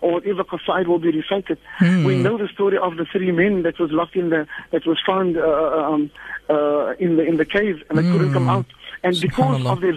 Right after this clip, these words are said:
Speaker 1: zikr of Allah and not because of the utterance of the zikr,
Speaker 2: Mm.
Speaker 1: but the zikr in the sense of remembering Allah by staying away from wrong and doing something that is good
Speaker 2: Mm.
Speaker 1: for the sake of Allah is also zikr.
Speaker 2: Subhanallah.
Speaker 1: And this is for us important,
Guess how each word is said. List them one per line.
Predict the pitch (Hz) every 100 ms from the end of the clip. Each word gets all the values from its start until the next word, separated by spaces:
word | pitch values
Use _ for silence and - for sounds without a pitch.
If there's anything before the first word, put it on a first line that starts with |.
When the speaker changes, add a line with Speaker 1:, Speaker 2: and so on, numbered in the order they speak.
| 202
Speaker 1:
zikr | - 202
of | 170
Allah | 170 160 190
and | 190 170
not | 185 233
because | 214 - 220
of | 175
the | 165 -
utterance | 226 294 269 208
of | 170
the | 165
zikr, | - 160 - - -
Speaker 2:
Mm. | 156 160
Speaker 1:
but | 151
the | 135
zikr | 131 233 240 214
in | 180
the | -
sense | 226 220 - 185
of | 170
remembering | 175 175 214 226 196 196
Allah | 214 202 180 - - -
by | 180 185 170 -
staying | 226 226 214
away | 175 190
from | 190 185 160
wrong | 175 175
and | 180 165
doing | 165 226 220 220
something | 196 185
that | 180 180
is | 143
good | 175 180 - -
Speaker 2:
Mm. | 170 170 156
Speaker 1:
for | 139
the | 131 123
sake | 269 247
of | 208
Allah | 185 170 180
is | 185 175
also | 180 180
zikr. | 156 160 151 - -
Speaker 2:
Subhanallah. | - 135 - - 139
Speaker 1:
And | 123
this | 123 -
is | 233 -
for | 196
us | 196 196 -
important, | 165 175 165 156